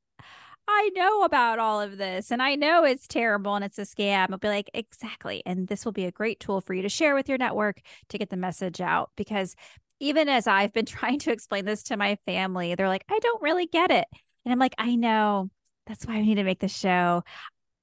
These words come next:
It's hard to describe why this doesn't work in one sentence. It does take a little bit of time and, um, just patience to catch up to speed,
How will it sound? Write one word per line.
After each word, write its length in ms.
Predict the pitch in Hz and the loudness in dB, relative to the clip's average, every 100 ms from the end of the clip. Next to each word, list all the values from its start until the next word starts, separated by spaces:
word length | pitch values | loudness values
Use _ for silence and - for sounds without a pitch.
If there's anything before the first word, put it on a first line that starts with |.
| _ - | _ -18
It's 280 | 254 277 - | -8 -6 -2
hard 580 | - 226 202 254 247 208 | -2 0 4 6 6 4
to 240 | - 233 208 | -2 -4 -2
describe 640 | 202 - 214 185 185 185 | -4 0 4 4 4 2
why 140 | 180 | 2
this 160 | 185 185 | 0 0
doesn't 320 | 202 180 - | -2 -2 -4
work 300 | 170 175 - | -2 -2 -4
in 160 | 214 190 | -2 0
one 240 | 175 175 | 0 -2
sentence. 640 | 170 165 175 - - - - | -2 -2 -4 -4 -6 -6 -6
It 140 | - 185 | -6 0
does 200 | 202 202 | 0 0
take 220 | 233 226 | -4 -4
a 60 | 190 | -2
little 220 | 180 185 | 0 0
bit 140 | 190 | 0
of 140 | 180 - | -2 -4
time 580 | - 185 175 170 175 - - _ _ _ _ _ - | -2 0 0 -2 -4 -8 -20 _ _ _ _ _ -6
and, 400 | 185 170 170 170 | -2 -2 -2 -2
um, 580 | 180 160 160 151 165 175 _ _ _ _ _ _ | 0 0 0 -2 -6 -10 _ _ _ _ _ _
just 340 | - - - - | -14 -12 -14 -12
patience 840 | - 196 180 - 196 180 - - - | -6 -4 -2 0 0 0 -4 -4 -2
to 360 | 180 170 165 - | 0 0 -2 -2
catch 280 | 208 165 190 | -2 0 -2
up 160 | 208 | -2
to 100 | - | -6
speed, 580 | - - 196 202 233 | -12 -8 -4 -2 -2